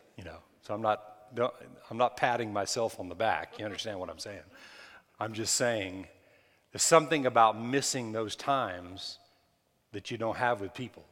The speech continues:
you know. But, you know, life is full of things that could be sorrow, and Jesus paid for our sorrow,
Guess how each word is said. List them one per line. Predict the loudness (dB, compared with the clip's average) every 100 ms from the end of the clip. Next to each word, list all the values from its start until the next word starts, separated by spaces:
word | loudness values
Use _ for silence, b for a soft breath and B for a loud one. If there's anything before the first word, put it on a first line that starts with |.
| _ -12
you | -8
know. | -8 -10 _ B B B B B B B B B _ _ _ -12
But, | -4 2
you |
know, | 4 2 0 -14 -20 -20 B B _ b b 6
life | 10 10 8
is | -4
full | -2 0 2
of | 2 -2
things | -4 -2 0 -2 -4
that | -6
could | -10 -10
be | -4
sorrow, | 0 2 2 2 2 0 -4 -14 -20 -20 _ _ _ _ _ _ _ -10
and | -4 -2 -2 -8 -14 _ _ _ _ _ _ -8
Jesus | -4 -2 -2 -2 -4 -6 -10
paid | -4 -2 -2 -4
for | -8 -4
our | -4
sorrow, | -4 -6 -6 -10